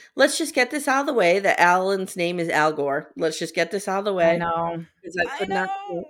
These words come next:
Speaker 1: there, uh, this confirms my theory that there's absolutely no man named Al Gore that is sexy on the planet. It's just not a
Speaker 2: Mm-mm.
Speaker 1: thing.
Speaker 2: It's not a thing.
Speaker 1: It's not a thing. You cannot be sexy and be named Al Gore.
Speaker 2: So, <sighs> I debated whether or not I wanted to bring this up.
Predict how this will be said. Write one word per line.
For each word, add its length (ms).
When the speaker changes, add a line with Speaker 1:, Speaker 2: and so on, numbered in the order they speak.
Speaker 1:
there, 300
uh, 60
this 240
confirms 440
my 140
theory 300
that 180
there's 260
absolutely 520
no 340
man 560
named 260
Al 200
Gore 240
that 180
is 120
sexy 400
on 140
the 80
planet. 340
It's 200
just 160
not 140
a 40
Speaker 2:
Mm-mm. 140
Speaker 1:
thing. 140
Speaker 2:
It's 160
not 220
a 60
thing. 420
Speaker 1:
It's 200
not 100
a 40
thing. 300
You 100
cannot 400
be 100
sexy 460
and 100
be 100
named 260
Al 160
Gore. 280
Speaker 2:
So, 720
<sighs> 1200
I 60
debated 540
whether 260
or 40
not 200
I 60
wanted 300
to 80
bring 260
this 200
up. 220